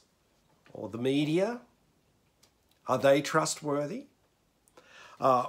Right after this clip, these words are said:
we could trust the police and the government. Are they trustworthy?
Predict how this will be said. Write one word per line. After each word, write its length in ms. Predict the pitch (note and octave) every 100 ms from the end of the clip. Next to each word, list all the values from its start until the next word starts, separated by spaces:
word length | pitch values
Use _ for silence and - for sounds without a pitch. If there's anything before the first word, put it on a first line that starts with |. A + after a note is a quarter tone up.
| -
we 160 | C#3
could 240 | C#3 C#3 -
trust 380 | D3 B2+ - -
the 80 |
police 760 | - C3+ C3+ D#3 F#3+ - - - _
and 120 | C3+ B2+
the 60 |
government. 560 | C3 C3 C3+ D#3 D4 - _ _ _ _ _ _ _ _ _ _ _ _ _ _ _ -
Are 220 | B2+ C3
they 220 | B2 B2
trustworthy? 800 | A#2+ C#3+ D3+ - A#2+ G#2 F2+ D#2+